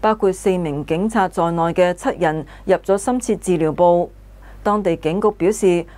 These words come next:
目前有警察一百三十七人，平民五十三人受傷。全市一百二十架警車有三十架被焚毀。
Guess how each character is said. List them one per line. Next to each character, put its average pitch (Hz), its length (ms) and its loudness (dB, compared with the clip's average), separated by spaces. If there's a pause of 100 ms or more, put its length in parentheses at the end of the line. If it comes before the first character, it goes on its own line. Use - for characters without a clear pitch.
目 226 120 0
前 185 260 -2
有 196 200 2
警 214 280 -2
察 208 280 0 (120)
一 226 100 0
百 226 160 0
三 220 260 -2
十 196 120 0
七 214 140 -2
人， 151 360 -2 (240)
平 180 280 0
民 170 320 0 (220)
五 190 100 2
十 220 140 0
三 247 260 0
人 165 160 -2
受 170 200 -2
傷。 233 380 2 (460)
全 156 240 -4
市 175 140 -2
一 226 120 4
百 190 120 0
二 170 60 -4
十 180 140 -2
架 180 260 0
警 175 280 -4
車 226 280 0 (160)
有 190 140 2
三 269 260 -2
十 - 120 -2
架 185 200 2
被 170 180 0
焚 151 220 -4
毀。 160 360 2